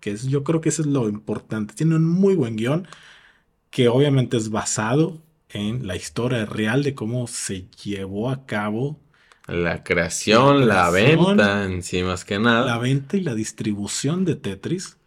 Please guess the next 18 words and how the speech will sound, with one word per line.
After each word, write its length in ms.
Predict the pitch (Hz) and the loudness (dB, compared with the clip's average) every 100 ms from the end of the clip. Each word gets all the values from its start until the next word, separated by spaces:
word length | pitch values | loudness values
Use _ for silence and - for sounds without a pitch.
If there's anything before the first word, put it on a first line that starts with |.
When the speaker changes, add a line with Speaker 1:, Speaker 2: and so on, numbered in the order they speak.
| _ _ _ _ | _ _ _ _
Speaker 1:
a 140 | 101 | -6
nivel 340 | 104 104 98 110 | -4 -4 -4 -4
mundial. 260 | 107 107 | 2 6
Speaker 2:
Todos 160 | 117 131 | 6 6
se 100 | 131 | 0
peleaban, 500 | - 98 92 98 98 | 2 4 6 6 4
hasta 240 | 90 - | 0 -2
nos 160 | 92 85 | -4 -4
enteramos 420 | 87 82 95 123 | -4 0 0 0
que 120 | - 92 | -4 0
Microsoft 600 | 104 143 156 139 120 - | 2 2 2 0 -2 -2
también 480 | 87 87 110 147 | -4 0 0 0
quería 380 | 135 98 92 85 | 0 2 2 0
tener 320 | 90 87 85 | -4 -6 -6
Tetris. 600 | 82 87 87 - - - _ _ | -4 -6 -6 -14 -16 -20 _ _
Speaker 1:
Sí, 480 | - 139 131 135 135 | -6 0 2 2 2
y 140 | 143 | -2
cómo 760 | - 101 104 131 165 110 92 | -4 -6 -4 -2 -2 -2 -8